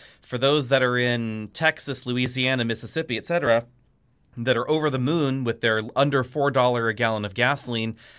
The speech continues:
making fun of people on the West Coast where we have five dollar plus gallons of gasoline, uh, then you should take a look at diesel, because diesel is oddly the same across the U S.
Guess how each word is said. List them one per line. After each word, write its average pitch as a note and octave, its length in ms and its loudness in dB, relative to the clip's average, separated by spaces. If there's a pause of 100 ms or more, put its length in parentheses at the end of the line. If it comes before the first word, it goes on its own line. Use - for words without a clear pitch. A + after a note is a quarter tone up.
(140)
making B2 320 2
fun D3+ 400 4
of A2+ 100 -2
people B2 260 -2
on G2+ 100 0
the G#2 60 -2
West G#3+ 300 2
Coast B2 400 2
where G#2+ 140 0
we G#2 80 -4
have G2 220 0
five G#3+ 300 2
dollar G2+ 380 2
plus - 520 -4 (120)
gallons F#2+ 460 -4
of G2+ 120 -10
gasoline, F#2+ 680 -6 (320)
uh, A#2 240 4
then C3+ 360 2
you C3+ 140 -4
should C#3 140 -6
take C#3+ 180 -2
a C3 40 -6
look C3 120 -6
at A2 80 -4
diesel, G#2+ 300 -2
because G#2 360 -6
diesel E3+ 320 -4
is B2+ 140 -2 (160)
oddly F#3+ 480 -4
the F#3 140 -4
same A#2 480 -4
across A2+ 460 -2
the A2 120 -8
U G#2+ 240 -4
S. E2+ 300 -2